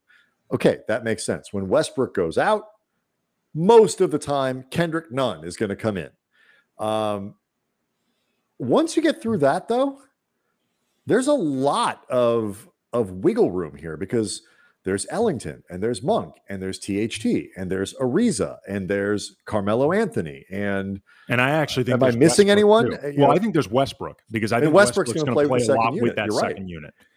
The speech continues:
Speaker 1: So,
Speaker 2: Um,
Speaker 1: yeah, I, I, I feel like at different points of the season, one of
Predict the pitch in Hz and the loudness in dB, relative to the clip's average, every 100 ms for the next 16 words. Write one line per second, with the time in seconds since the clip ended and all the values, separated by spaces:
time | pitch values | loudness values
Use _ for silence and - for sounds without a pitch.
0 | _ - - - - 175 180 330 _ _ | _ -14 -8 0 2 2 -2 -6 _ _
1 | 151 160 - _ _ _ - - _ _ | -12 -12 -14 _ _ _ -12 -12 _ _
2 | _ _ - - - 147 202 208 - 208 | _ _ -20 -20 -8 -2 0 0 -4 -4
3 | 220 202 156 139 120 - - - 117 110 | 0 2 2 0 -2 -8 -20 -10 -8 -4
4 | 131 147 165 127 135 120 - 92 90 - | 0 -2 -2 -6 -4 -4 -6 -6 -6 -4
5 | 92 76 71 - _ _ _ _ _ _ | -4 -6 -12 -20 _ _ _ _ _ _
6 | _ _ - 98 135 180 185 156 120 110 | _ _ -10 0 4 4 2 -2 -2 -2
7 | 92 85 82 | -2 -6 -12